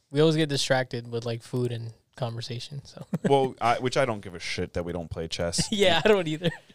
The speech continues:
Speaker 2: I don't give, I don't care at all. I don't think, I think the only one person cares, maybe two people.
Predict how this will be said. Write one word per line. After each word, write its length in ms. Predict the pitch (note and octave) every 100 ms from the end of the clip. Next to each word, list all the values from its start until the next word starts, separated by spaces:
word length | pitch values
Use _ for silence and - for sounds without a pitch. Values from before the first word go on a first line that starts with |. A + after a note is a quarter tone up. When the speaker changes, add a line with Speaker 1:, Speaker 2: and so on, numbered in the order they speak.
| _
Speaker 2:
I 80 | A2+
don't 120 | A#2
give, 100 | G2+
I 80 | F2+
don't 140 | G2
care 240 | E2+ F#2 E2+
at 80 | D#2+
all. 160 | D#2+ D#2
I 100 | G#2
don't 120 | C3+
think, 120 | C3 A#2+
I 80 |
think 160 | B2 B2+
the 60 | A#2
only 140 | A2+
one 200 | G#2 F#2+
person 320 | F#2 F#2 -
cares, 460 | F2 F2 F2+ F2+ -
maybe 200 | F2+ F#2
two 200 | E2+ -
people. 420 | F2 F#2 - F#2